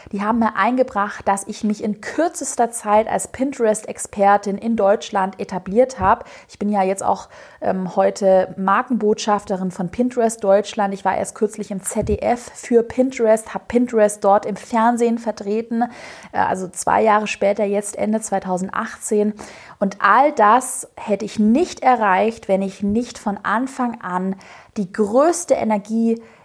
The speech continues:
in den Aufbau einer Community gesetzt hätte. Das heißt, am Anfang habe ich alle meine Freizeit in den Aufbau der Community gesteckt. Und ich habe, sage und schreibe,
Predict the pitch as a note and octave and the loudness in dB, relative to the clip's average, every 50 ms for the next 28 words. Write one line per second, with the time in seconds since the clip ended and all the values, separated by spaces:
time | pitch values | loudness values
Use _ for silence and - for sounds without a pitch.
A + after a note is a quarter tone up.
0 | _ _ - A#3+ B3+ B3+ B3+ A#3+ A#3+ - - F#3+ G3 G3+ G3+ - - G3+ F#3 F#3+ | _ _ 0 2 4 4 4 2 2 2 4 4 4 4 2 0 0 2 2 2
1 | G3+ - - F#3 F3+ G3 G3 G3 F#3+ F#3 - - - G3 F#3+ F#3 G#3+ A3+ A#3+ A3+ | 2 0 -4 -2 0 2 2 2 2 0 -2 -4 -4 -2 0 2 4 4 4 2
2 | A#3 - F#3+ F3+ F3+ - _ - F3 E3 F3+ E3+ D#3+ - - - - - F3 - | 0 -4 -6 -8 -8 -10 _ -6 -2 0 0 0 0 -2 -6 -8 -8 -8 -8 -6
3 | - F3+ F#3+ F#3+ - - A3+ A#3+ B3+ C4+ C4+ C4 - G3 F#3+ F#3+ G3+ G#3 A3+ A#3+ | -4 -4 -4 -4 -2 0 2 4 4 4 4 2 -2 -6 -6 -4 -4 -4 -4 -4
4 | A#3 - A3+ G#3+ G3 F3+ F3+ F3 E3+ G3 F#3 F3 - - _ _ _ _ - A#3 | -2 -2 -2 -2 -2 -2 -2 0 0 0 -2 -4 -8 -14 _ _ _ _ 2 4
5 | B3+ C#4 D4 D4 D4+ D4+ C#4+ A3+ G#3 G#3 G#3 G#3+ G#3+ A3+ A3 - - - F3 F3 | 4 4 4 4 4 2 2 2 2 4 4 4 2 0 -4 -6 -6 -2 0 2
6 | F#3 G3 G3 - - - F3+ F3+ F3+ F#3 F#3 F#3 - _ _ _ _ _ _ _ | 2 0 -2 -4 -6 -4 0 0 0 0 -2 -4 -10 _ _ _ _ _ _ _
7 | _ _ - G#3+ A3 A3+ A#3 A3+ A3 G3+ - - - F3+ F#3+ F#3+ - - F#3 F3 | _ _ -2 0 2 2 2 2 0 0 0 0 2 2 2 0 0 -2 -2 0
8 | E3+ E3+ E3+ - G3 F#3 F3+ F#3 G3+ G#3+ G3+ - - F3+ - E3+ - - - - | 0 -4 -4 -6 -6 -4 -2 0 -2 -2 -2 -6 -12 -12 -12 -14 -14 -12 -12 -12
9 | - - _ - _ - - - - - - - - - - - - G#3 - - | -12 -12 _ -20 _ -20 -20 -20 -20 -20 -20 -20 -20 -20 -6 -4 -2 -2 -2 -4
10 | F#3 - - - - B3 C#4+ D#4+ C4+ A#3+ A3+ A#3+ B3 - G#3+ A3+ G#3+ A3+ C4+ C4 | -8 -6 -6 -2 0 2 2 4 4 4 4 4 4 2 0 -2 0 0 0 0
11 | C4+ - G#3 G#3+ - - - G#3+ G3+ G#3+ A3 A3+ A3 A3 G#3 | 0 0 -2 -4 -6 -6 -4 0 2 4 4 4 2 0 -4